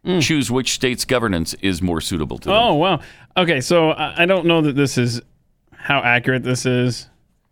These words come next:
Speaker 1: I think these are all individual movements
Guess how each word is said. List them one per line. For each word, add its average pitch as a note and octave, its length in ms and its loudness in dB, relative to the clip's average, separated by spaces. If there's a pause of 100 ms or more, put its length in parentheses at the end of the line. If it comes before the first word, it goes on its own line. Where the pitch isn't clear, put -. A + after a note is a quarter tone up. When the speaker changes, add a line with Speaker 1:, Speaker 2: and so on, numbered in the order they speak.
(140)
Speaker 1:
I A#2 120 0
think A2+ 160 0
these A#2 160 -2
are A#2 120 2
all A2+ 180 2
individual A#2 640 -2
movements A2+ 680 -2